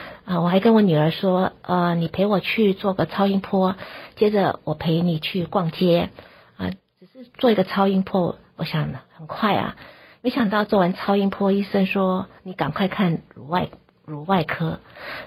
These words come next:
就是一，可是后来看到之后，就发现我是癌症啊。那我那时候，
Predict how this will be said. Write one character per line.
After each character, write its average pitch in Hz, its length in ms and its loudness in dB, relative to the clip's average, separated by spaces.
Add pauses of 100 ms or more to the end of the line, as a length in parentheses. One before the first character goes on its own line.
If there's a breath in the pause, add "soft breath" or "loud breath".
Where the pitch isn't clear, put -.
就 196 120 -10
是 180 60 -12 (640)
一， 220 80 -8
可 - 260 -2
是 208 140 -2
后 220 140 0
来 175 280 4 (920)
看 202 200 2
到 185 140 2
之 185 140 -2
后， 185 320 0 (420 soft breath)
就 185 160 0
发 190 180 2
现 190 200 2
我 - 80 -4
是 - 60 -12 (1000)
癌 151 160 4
症 151 280 0
啊。 147 160 -10 (400 soft breath)
那 202 120 2
我 156 100 4
那 180 160 2
时 190 120 -2
候， 165 180 2